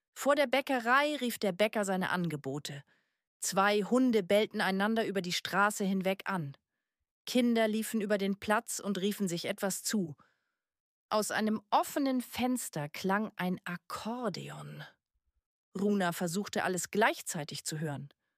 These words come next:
Das gelang natürlich nicht. Genau das gefiel ihr. Neben ihr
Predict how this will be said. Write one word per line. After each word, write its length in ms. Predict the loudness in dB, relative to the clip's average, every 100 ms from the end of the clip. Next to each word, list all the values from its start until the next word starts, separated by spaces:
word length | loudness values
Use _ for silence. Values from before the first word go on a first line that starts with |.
| _ _ _
Das 240 | -4 -4 -2
gelang 320 | -2 0 -2
natürlich 500 | -4 -4 -4 -4 -6
nicht. 340 | -6 -6 -12 -20 _ _ _ _ _ _ _
Genau 380 | -2 0 2 2
das 220 | 0 0
gefiel 440 | -2 -2 -2 -2 -2
ihr. 260 | -6 -10 -12 _ _ _ _ _ _ _ _ _ _ _
Neben 400 | 0 2 2 -2
ihr 440 | 0 0 0 -2